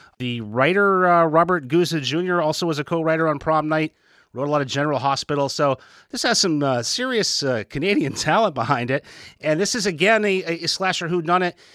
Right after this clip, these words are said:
where I didn't guess. Not that you really have a lot of clues. In, in either of these movies, I didn't guess the killer in either movie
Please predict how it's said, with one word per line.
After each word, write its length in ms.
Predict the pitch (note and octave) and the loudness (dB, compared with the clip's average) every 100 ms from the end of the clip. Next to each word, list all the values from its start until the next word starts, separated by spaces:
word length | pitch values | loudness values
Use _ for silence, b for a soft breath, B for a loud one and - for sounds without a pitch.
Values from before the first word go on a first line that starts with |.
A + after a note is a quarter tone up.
| b b b b | b b b b
where 540 | E3 F3 E3+ E3 D#3+ - _ - | -2 0 2 2 0 -6 _ -6
I 80 | D3+ | -2
didn't 160 | A3 D#3+ | -2 -2
guess. 540 | C3 A2+ - - - _ _ _ - B2+ | -2 -2 -4 -8 -12 _ _ _ -20 -16
Not 220 | F3+ G3 F3 | -4 -2 -2
that 100 | B2+ | -4
you 140 | C3 | -4
really 180 | B2+ A#2+ | -2 0
have 160 | C3+ | 0
a 40 | B2+ | 2
lot 120 | B2+ | 0
of 60 | - | -2
clues. 280 | D3+ A#2 | -4 -4
In, 120 | B2 A#2 | -6 -8
in 160 | C3+ | -8
either 280 | C#3+ G#3 F3 | -4 -2 0
of 40 | D3 | 0
these 160 | C#3 | -2
movies, 260 | C#3+ C3+ C3 | -2 -2 -2
I 120 | C#3+ | 0
didn't 180 | E3 D3 | 0 0
guess 200 | C#3 C3 | -2 -4
the 80 | A2+ | -8
killer 380 | - C#3 A#2+ A2+ | -6 -4 -4 -4
in 80 | |
either 200 | A#2+ A#2 | -6 -8
movie 380 | G#2+ A2 G#2+ G2+ | -6 -6 -6 -8